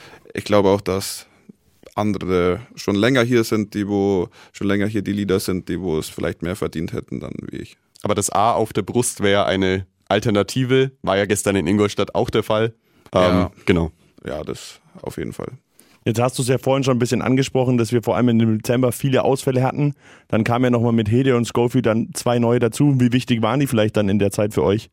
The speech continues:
Speaker 1: Ja, sehr wichtig. Wie gesagt, wir hatten wirklich, wir waren manchmal auf dem Eis im Training und hatten kaum drei Reihen und das ist natürlich, jeder Spieler war wichtig und die haben natürlich auch super eingeschlagen, beide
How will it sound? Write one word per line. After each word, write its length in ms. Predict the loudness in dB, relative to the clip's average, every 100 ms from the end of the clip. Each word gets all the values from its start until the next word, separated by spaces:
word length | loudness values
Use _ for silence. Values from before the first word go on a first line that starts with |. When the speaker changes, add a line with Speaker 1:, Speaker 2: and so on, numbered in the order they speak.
| -20 -10
Speaker 1:
Ja, 120 | -8
sehr 200 | -4 -2
wichtig. 280 | -2 -2 -4
Wie 100 | -4
gesagt, 300 | 0 -2 0
wir 100 | -2
hatten 520 | -2 -4 -2 0 -2 -4
wirklich, 520 | -6 -2 -4 -4 -10 -20 -14
wir 300 | -10 -4 -2
waren 120 | -2
manchmal 300 | -2 -2 0
auf 100 | 0
dem 100 | 0
Eis 180 | -2 -2
im 80 | -4
Training 260 | -4 -4
und 100 | -4 -6
hatten 400 | -6 -4 -6 -8 -20 -20 -20 -20 -20 _ -6
kaum 200 | -2 0
drei 200 | 2 2
Reihen 280 | 4 2 0
und 380 | -2 -6 -16 -20 _ -12
das 260 | -10 -10
ist 140 | -10 -8
natürlich, 340 | -4 -4 -4
jeder 460 | -4 -2 -2 -4 -10 _ -20 -20 -20
Spieler 320 | -4 2 6
war 140 | 6 6
wichtig 440 | 4 2 -2 -2 -12
und 240 | -8 -6 -4
die 160 | -2
haben 160 | -2 0
natürlich 360 | 0 0 0 2
auch 120 | 0
super 260 | 0 0
eingeschlagen, 480 | 0 -2 -2 0 0
beide 420 | 2 2 2 -2